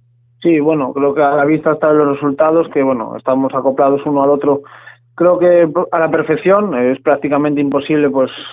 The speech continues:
estar mejor, porque bueno, llevamos corriendo juntos desde que empezamos, debuté en rallies con él y,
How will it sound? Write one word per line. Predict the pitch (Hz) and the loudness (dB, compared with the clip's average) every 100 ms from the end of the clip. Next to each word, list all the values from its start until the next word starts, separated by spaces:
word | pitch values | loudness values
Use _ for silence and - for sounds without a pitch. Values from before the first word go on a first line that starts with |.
| - - - | -20 -20 -10
estar | 139 - 143 | -8 -2 0
mejor, | 143 135 156 165 | 0 0 0 0
porque | 151 131 | 0 -2
bueno, | 127 113 | -2 -2
llevamos | 135 147 147 | -2 -2 -2
corriendo | 151 151 147 | -2 0 -2
juntos | - 151 143 143 - _ _ _ _ 165 | -2 -2 -4 -4 -12 _ _ _ _ -4
desde | 147 | 0
que | 151 | 0
empezamos, | 147 139 165 160 175 175 | 0 0 0 0 0 -2
debuté | 156 143 139 139 | 0 0 0 0
en | 156 147 | 0 2
rallies | 151 151 147 | 2 0 -2
con | 143 143 | -2 0
él | 160 165 | 2 2
y, | 147 131 123 120 117 110 110 110 | 2 0 -2 -4 -6 -6 -8 -10